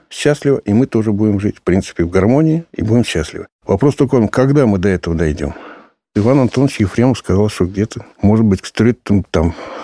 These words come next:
бог знает, какому тысячелетию от нашей эры, может быть, и сообразим. И вот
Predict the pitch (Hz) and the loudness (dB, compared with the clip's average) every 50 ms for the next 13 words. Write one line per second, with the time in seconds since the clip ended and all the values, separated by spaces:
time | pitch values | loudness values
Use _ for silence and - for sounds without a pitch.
0 | - - - - 87 92 92 92 - 104 98 - - 104 - - 104 98 - - | -18 -16 -6 -2 0 0 0 2 0 -2 -2 0 -4 -6 -2 0 0 0 2 0
1 | 104 - - - - 110 107 107 98 - - 95 87 - 95 87 78 - - 98 | -2 -2 -2 -2 0 2 2 2 0 0 0 -2 0 2 0 0 0 0 0 0
2 | 107 127 117 95 82 80 95 107 104 101 90 92 92 - 110 101 - - 107 98 | 0 2 0 0 0 0 0 2 0 0 0 0 0 0 -2 -2 0 2 2 2
3 | 92 98 95 87 - 90 82 87 87 - 117 98 101 104 98 - - | 2 2 0 0 0 -2 -4 -4 -4 -6 -6 -4 -2 -4 -4 -6 -8